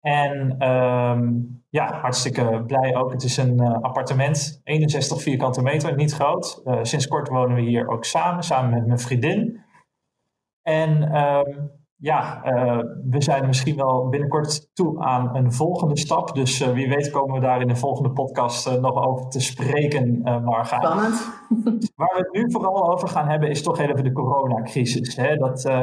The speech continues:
Speaker 1: houdt, eh, iedereen bezig, maar ook de hypotheekmarkt.
Speaker 2: Ja.
Speaker 1: Kun je,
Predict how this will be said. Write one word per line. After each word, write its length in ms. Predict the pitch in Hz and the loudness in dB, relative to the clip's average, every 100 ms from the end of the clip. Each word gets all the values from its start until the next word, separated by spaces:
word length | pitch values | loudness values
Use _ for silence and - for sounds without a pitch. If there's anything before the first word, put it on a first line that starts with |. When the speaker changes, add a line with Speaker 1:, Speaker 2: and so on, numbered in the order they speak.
| 127 | 0
Speaker 1:
houdt, 340 | 123 127 - 131 | 0 0 -2 0
eh, 480 | 127 123 123 123 120 - - - | 0 2 2 2 0 -4 -10 -6
iedereen 380 | 156 131 131 127 | 0 2 2 2
bezig, 400 | 135 139 160 - | 2 0 -2 -2
maar 200 | 127 - | -2 0
ook 180 | 143 123 | 0 0
de 100 | 127 | 0
hypotheekmarkt. 960 | 117 120 120 151 165 156 147 156 - - | 0 0 -2 -2 -2 0 0 0 -6 -4
Speaker 2:
Ja. 340 | 233 208 - - | -2 -2 -6 -4
Speaker 1:
Kun 160 | 190 | 0
je, 140 | 185 | 0